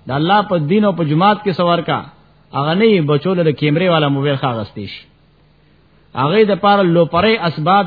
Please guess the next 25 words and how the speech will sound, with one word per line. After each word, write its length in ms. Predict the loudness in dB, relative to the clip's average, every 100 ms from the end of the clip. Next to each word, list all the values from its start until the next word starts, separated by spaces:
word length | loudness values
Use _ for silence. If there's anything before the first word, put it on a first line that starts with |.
| -2
چې 40 |
کم 260 | -6 -4 -2
دی، 320 | -2 -2 -6 -10 _ _ _ _ _ _ _ _ -6
په 80 | -4
سوونو، 460 | 0 2 4 4
په 160 | 2 0
زرګونو 460 | 2 2 4 2
باندې 280 | 2 0 0
په 60 | -2
میاشت 340 | -2 -2 -4
کې 80 | -8
خرج 200 | -8 -10
کوي۔ 200 | -10 -10 -12 _ _ _ _ _ _ _ _
خو 80 | -10
جمعات 380 | -2 0 0 -2 0
کې 240 | 0 0 -8 -20 _ _ _ _ _
طالب 420 | -4 -2 -2 -2
د 80 | -2
پاره، 440 | 0 0 0 -4 -10 -20 _ _ _ _ -10
غریب 360 | -2 2 2
او 60 | 2
مسکین 380 | 0 -2 0 0
او 80 | 2
مدرسې 520 | 0 0 -2 0 0
سره 400 | 0 -2 -2